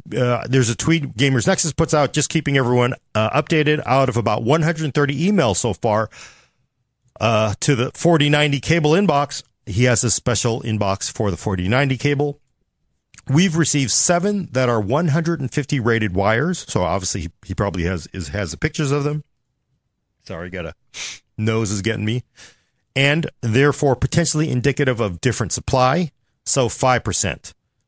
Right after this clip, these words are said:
of, of the hundred and thirty are one hundred fifty volt instead of the three hundred volt, which is what he got on all of his dongles. Also continuing, that rating doesn't instantly mean it's bad. Replying to a few for info. And then also I wanna point out there's another,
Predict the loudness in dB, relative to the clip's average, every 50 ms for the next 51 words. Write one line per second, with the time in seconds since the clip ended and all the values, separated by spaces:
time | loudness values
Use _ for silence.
0 | _ _ -2 -2 -2 -2 -4 -2 0 2 2 2 2 0 2 2 0 0 0 0
1 | 0 -2 -2 0 0 2 2 2 0 0 -2 -4 -8 _ -2 0 0 0 0 0
2 | -2 -4 _ _ 0 0 2 2 0 0 0 -4 -4 -2 -4 -4 -2 -2 -2 0
3 | 0 0 0 -2 -4 -4 -4 -4 -4 -4 -6 -8 -4 -2 0 0 0 0 -2 -2
4 | -2 -2 -4 -2 -4 -6 -4 -4 -6 -4 -4 -4 -4 -4 -2 -2 -2 -2 -2 -4
5 | -4 -4 -2 -4 -4 -4 -2 -4 -2 0 0 0 0 0 0 -2 -4 -4 -6 -12
6 | -18 -18 -18 -18 -20 -20 -20 _ _ _ _ _ _ _ _ 0 2 2 2 2
7 | 2 0 0 0 2 2 2 2 0 0 0 0 2 2 2 2 2 0 0 2
8 | 2 2 2 0 0 0 0 2 2 2 2 0 -2 -2 -2 -4 -4 -2 -2 -4
9 | -4 -2 -2 -2 -2 -2 -2 -2 -2 -4 -4 -6 -6 -6 -6 -6 -4 -4 -4 -6
10 | -8 -12 -18 -20 _ _ _ 0 0 0 2 0 2 2 2 2 2 0 -2 -2
11 | -2 -2 -2 -2 -2 0 0 0 0 -2 -2 -2 -2 -2 -2 -2 -4 -4 -4 -6
12 | -8 -10 -10 _ _ _ _ _ _ _ _ _ _ _ _ _ _ _ _ _
13 | _ _ -2 0 2 4 4 4 4 4 4 4 2 2 2 4 4 4 2 2
14 | 2 0 0 0 2 2 0 0 0 0 0 2 2 2 4 4 4 4 4 2
15 | 0